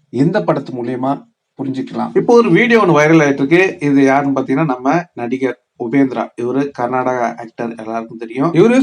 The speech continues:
சூப்பர் ஸ்டார் ரஜினிகாந்த் அவர்கள் கூட கூலி படத்துல இணைந்து நடிச்சுக்கிட்டு இருக்காங்க. இவர் என்ன சொல்றாருன்னா கூலி படத்துல நான் நடிச்சது எனக்கு கிடைச்ச ஒரு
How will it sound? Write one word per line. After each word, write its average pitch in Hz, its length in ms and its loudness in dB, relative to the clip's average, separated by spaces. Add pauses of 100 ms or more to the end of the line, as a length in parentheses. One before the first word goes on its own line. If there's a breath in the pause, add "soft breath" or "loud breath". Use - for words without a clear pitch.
சூப்பர் 240 280 2
ஸ்டார் 277 200 4
ரஜினிகாந்த் 233 540 2
அவர்கள் 196 340 2
கூட 185 120 6 (200)
கூலி 202 260 0
படத்துல 180 320 2 (180)
இணைந்து 175 340 2
நடிச்சுக்கிட்டு 151 420 0
இருக்காங்க. 139 280 2 (260)
இவர் 175 220 0 (120)
என்ன 202 240 -4
சொல்றாருன்னா 160 420 0 (140)
கூலி 196 360 -2
படத்துல 151 400 -2
நான் 139 220 0
நடிச்சது 165 420 0 (100)
எனக்கு 131 300 -6
கிடைச்ச 160 260 -2 (140)
ஒரு 135 140 0